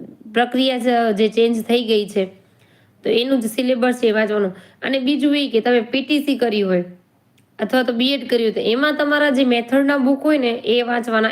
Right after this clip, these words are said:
એનું તમે મટીરિયલ બનાવો ને એ સૌથી બેસ્ટ છે. હા, બાકી જો કોઈ સારું પ્રકાશન છે તો હવે કદાચ ટેટ વન ને ટુ માં એવું છે કે, કે છે કે ચેન્જીસ થશે એમાં,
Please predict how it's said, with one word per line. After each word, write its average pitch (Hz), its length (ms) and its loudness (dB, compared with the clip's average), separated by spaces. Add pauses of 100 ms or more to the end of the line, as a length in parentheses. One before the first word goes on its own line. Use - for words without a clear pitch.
એનું 254 300 0
તમે 254 220 0
મટીરિયલ 226 480 0
બનાવો 233 300 0
ને 196 80 -4
એ 202 120 0
સૌથી 214 380 0
બેસ્ટ 190 340 0
છે. 185 160 -6 (380)
હા, 294 120 0
બાકી 247 300 0
જો 247 160 2
કોઈ 262 240 0
સારું 233 300 0
પ્રકાશન 247 540 0
છે 247 200 0 (760)
તો 220 120 2
હવે 208 220 0
કદાચ 247 480 -2
ટેટ 233 420 0
વન 233 200 0
ને 254 160 0
ટુ 269 140 0
માં 262 140 2
એવું 277 220 2
છે 254 140 -2
કે, 208 160 0 (800)
કે 285 260 0
છે 320 160 -2
કે 254 120 0
ચેન્જીસ 254 580 -2
થશે 262 400 2
એમાં, 202 240 -4